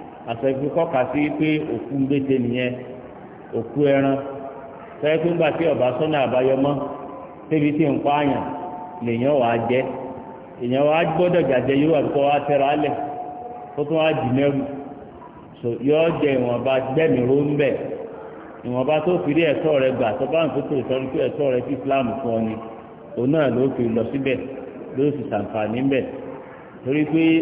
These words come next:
ọ̀pọ̀lọpọ̀ àwọn òfin tá à ń pè ní òfin àtọwọ́dá yìí náà, ọ̀pọ̀lọpọ̀ rẹ̀, ó bá òfin tọ́lọ́run mú ń pa wípé òfin Ọlọ́run náà,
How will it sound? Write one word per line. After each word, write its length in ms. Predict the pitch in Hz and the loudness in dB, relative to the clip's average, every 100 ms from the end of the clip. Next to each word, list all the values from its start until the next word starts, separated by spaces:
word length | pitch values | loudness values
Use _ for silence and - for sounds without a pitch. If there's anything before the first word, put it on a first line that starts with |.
| 160 | 0
ọ̀pọ̀lọpọ̀ 500 | 113 117 135 135 127 | -2 0 0 0 2
àwọn 180 | 127 131 | 2 2
òfin 300 | 117 - 139 | 0 -2 -2
tá 100 | 170 | 0
à 80 | 139 | 0
ń 60 | |
pè 140 | 131 147 | 0 0
ní 160 | 139 | 2
òfin 420 | 147 123 - 120 117 120 | 2 0 -2 -4 -4 -6
àtọwọ́dá 500 | 110 110 131 147 147 | -6 -6 -4 -2 0
yìí 120 | 127 | 0
náà, 180 | 117 123 110 - - - - - 110 | 0 -2 -6 -10 -14 -14 -14 -12 -12
ọ̀pọ̀lọpọ̀ 560 | - 127 135 135 135 127 | -2 0 0 0 2 2
rẹ̀, 160 | 110 87 - - - - | 0 -2 -8 -12 -12 -10
ó 100 | - | -4
bá 140 | 147 165 | 0 2
òfin 320 | 143 - 127 | 2 0 -4
tọ́lọ́run 360 | 120 135 156 127 | -2 0 2 0
mú 140 | 123 | 0
ń 60 | 135 | -2
pa 180 | 127 127 123 | 0 0 2
wípé 360 | 135 139 147 147 147 - - - - - - - - - - | 2 2 4 4 2 0 -6 -8 -12 -14 -18 -20 -20 -20 -10
òfin 320 | - 113 131 | -6 -4 0
Ọlọ́run 300 | 135 156 147 | 0 2 2
náà, 220 | 135 151 | 4 2